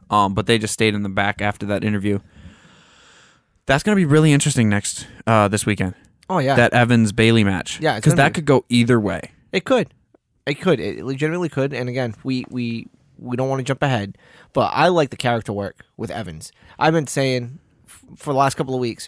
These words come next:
Speaker 2: actually, I've been saying ever since the Greatest Royal Rumble or whatever it was that they did.
Speaker 1: Yeah, that they've,
Speaker 2: Um,
Speaker 1: they've really
Speaker 2: the
Speaker 1: been
Speaker 2: Saudi
Speaker 1: doing good
Speaker 2: Ara-,
Speaker 1: face
Speaker 2: yeah,
Speaker 1: work with her.
Speaker 2: the Saudi Arabia show.
Speaker 1: Yeah.
Speaker 2: Uh, th-, very good face work with
Speaker 1: Now,
Speaker 2: her.
Speaker 1: what, how I, I didn't like how they transitioned this.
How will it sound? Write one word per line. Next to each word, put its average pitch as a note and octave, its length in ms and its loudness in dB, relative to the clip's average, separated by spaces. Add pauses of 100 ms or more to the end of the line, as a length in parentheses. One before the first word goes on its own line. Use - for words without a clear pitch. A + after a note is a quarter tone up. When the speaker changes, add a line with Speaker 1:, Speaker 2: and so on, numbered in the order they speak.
(120)
Speaker 2:
actually, D3 300 0
I've D#3 120 4
been C#3+ 100 -6
saying A#2+ 240 -4
ever A2+ 140 -4
since A2+ 340 -8 (460)
the A#2+ 420 -2
Greatest B2+ 380 0
Royal A#2 240 0
Rumble A#2 400 -4 (100)
or G#2+ 160 -8
whatever B2 260 0
it G2 60 -8
was F#2+ 340 -6
that G2+ 120 -10
they G2 120 -8
did. F2 360 -12
Speaker 1:
Yeah, A#2+ 260 4
that G2+ 160 -2
they've, A2 240 4
Speaker 2:
Um, G#2+ 240 -4
Speaker 1:
they've A#2 180 0
really A#2 220 2
Speaker 2:
the A2+ 60 2
Speaker 1:
been A2 80 2
Speaker 2:
Saudi C#3 240 4
Speaker 1:
doing B2+ 120 4
good C3 60 0
Speaker 2:
Ara-, B2+ 60 -2
Speaker 1:
face A2+ 200 4
Speaker 2:
yeah, C3+ 100 2
Speaker 1:
work G2+ 120 -2
with F#2+ 80 -2
her. F2 220 -2
Speaker 2:
the B2 80 -4
Saudi C3 300 2
Arabia A#2+ 340 0
show. E2+ 320 -10
Speaker 1:
Yeah. A2 220 0 (100)
Speaker 2:
Uh, B2 140 -8 (460)
th-, G2 160 -18
very C#3+ 420 0
good A#2 120 -6
face G2+ 240 -8
work A2+ 120 -4
with C#3 60 0
Speaker 1:
Now, C3 280 4
Speaker 2:
her. - 60 -12 (180)
Speaker 1:
what, C3+ 260 2 (160)
how E3 240 2
I, C4+ 180 4 (400)
I E3+ 100 2
didn't F#3+ 340 0
like C#3 240 4
how A#2 180 2
they G#2+ 140 0
transitioned G2 640 -2
this. - 340 -12